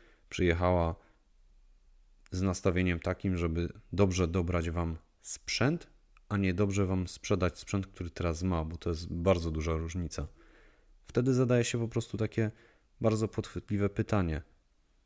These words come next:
No to co wy byście mi teraz doradzili, drogi przedstawicielu, skoro nie to? A jak nie to, to co innego i dlaczego? I jak to się wpisze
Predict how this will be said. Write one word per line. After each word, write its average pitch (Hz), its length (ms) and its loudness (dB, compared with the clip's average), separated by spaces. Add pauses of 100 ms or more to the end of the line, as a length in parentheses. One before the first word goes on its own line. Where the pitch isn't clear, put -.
(260)
No 95 100 -2
to - 140 -6
co 139 200 0
wy 131 180 0
byście 123 380 -2
mi 117 180 0
teraz 98 320 0
doradzili, 170 520 2
drogi 101 280 2
przedstawicielu, 92 800 0
skoro 117 280 0
nie 117 160 2
to? - 360 0 (1800)
A - 120 -4
jak 82 160 0
nie 85 160 0
to, 104 400 4 (280)
to - 120 -4
co - 180 -2
innego 90 640 0 (680)
i 87 100 -6
dlaczego? 78 600 0 (200)
I 95 100 -2
jak 110 180 2
to 92 100 -4
się - 140 -6
wpisze 90 460 -4